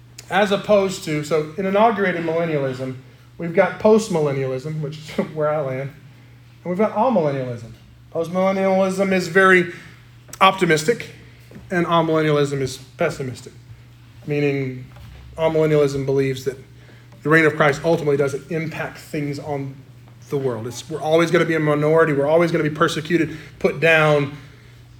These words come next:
until Christ comes and rescues things, okay?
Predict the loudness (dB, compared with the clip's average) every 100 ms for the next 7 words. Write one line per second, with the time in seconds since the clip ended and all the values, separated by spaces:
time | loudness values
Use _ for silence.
0 | -16 -2 0 4 2 2 0 0 0 0
1 | -2 -8 -10 -10 -12 -16 -20 -4 -4 -4
2 | -8 -14 -18 -20 -20 -20 -20 -20 -16 -6
3 | -6